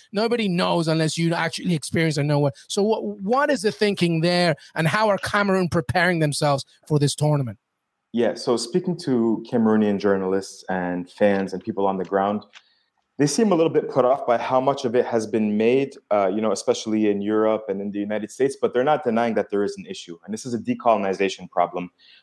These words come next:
Speaker 2: Uh, the problem is Cameroon was kind of, part of the country was colonized by, you know, England, part of it was colonized by France. Before that, it was even Germany. And basically, when Cameroon gained independence,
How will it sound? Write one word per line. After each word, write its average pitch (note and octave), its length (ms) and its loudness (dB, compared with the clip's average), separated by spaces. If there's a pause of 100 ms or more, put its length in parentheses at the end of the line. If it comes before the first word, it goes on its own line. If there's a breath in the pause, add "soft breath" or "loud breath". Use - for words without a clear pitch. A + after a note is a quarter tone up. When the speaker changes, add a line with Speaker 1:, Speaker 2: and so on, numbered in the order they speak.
Speaker 2:
Uh, F2+ 340 2
the - 60 -12
problem G#2+ 280 0
is G2+ 100 -6
Cameroon G#2+ 500 0
was F#2+ 460 -2
kind A2 260 0
of, G2 220 -4
part B2+ 220 2
of G2+ 40 -10
the A2+ 80 0
country A2+ 300 -2
was G#2+ 100 0
colonized G2+ 480 0
by, F#2+ 140 4
you F#2 100 -2
know, E2 360 -8 (340)
England, D3 420 0
part G2+ 160 4
of G2 60 -2
it F#2+ 80 0
was - 140 -8
colonized D2+ 360 -8
by - 120 -16
France. B2+ 340 0
Before G#2 240 2
that, G#2 140 2
it G2 80 2
was G2 140 -2
even F#2 200 -4
Germany. C3 420 -2 (400 soft breath)
And A2 100 -4
basically, D3 320 0
when B2 180 2
Cameroon C3+ 320 0
gained A#2+ 200 2
independence, C3 760 -2